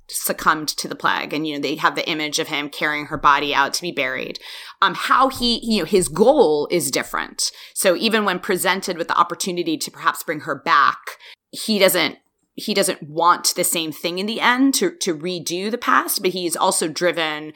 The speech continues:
kind of maniacally by the loss of a loved one. It also foreshadows um, what Jones is gonna do. So because of the death of his wife and the second strain and the fact that the military leadership decided they were gonna abandon Project Spearhead,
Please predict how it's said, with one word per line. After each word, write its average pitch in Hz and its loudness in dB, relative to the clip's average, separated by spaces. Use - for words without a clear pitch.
kind 175 -2
of 160 -4
maniacally 160 0
by 147 4
the 147 -4
loss 147 4
of 139 -6
a - -6
loved 175 4
one. 139 -2
It 185 2
also 226 6
foreshadows 160 2
um, 156 4
what 180 0
Jones 233 4
is 196 -2
gonna - -10
do. - -12
So 180 2
because 254 0
of 254 2
the 214 -2
death 202 -2
of 226 -6
his 226 2
wife 143 -4
and 165 -6
the 156 -8
second 202 -6
strain 156 -2
and 156 -2
the 160 -6
fact 160 4
that 165 -2
the 165 -2
military 160 0
leadership 156 -4
decided 156 -4
they 151 -2
were 151 -6
gonna 147 -8
abandon 175 -2
Project 143 -4
Spearhead, 143 -6